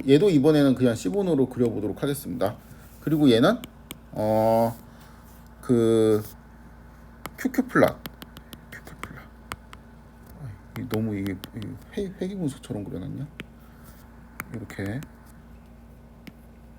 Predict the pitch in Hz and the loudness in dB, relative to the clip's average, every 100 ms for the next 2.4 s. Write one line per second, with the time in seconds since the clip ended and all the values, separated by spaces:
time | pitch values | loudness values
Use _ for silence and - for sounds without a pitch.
0 | - - - - - - - - - - | -20 -20 -20 -20 -20 -20 -20 -20 -20 -20
1 | - - - - - - - - - - | -20 -20 -20 -20 -20 -20 -20 -20 -20 -12
2 | 110 92 - 98 | -10 -10 -10 -10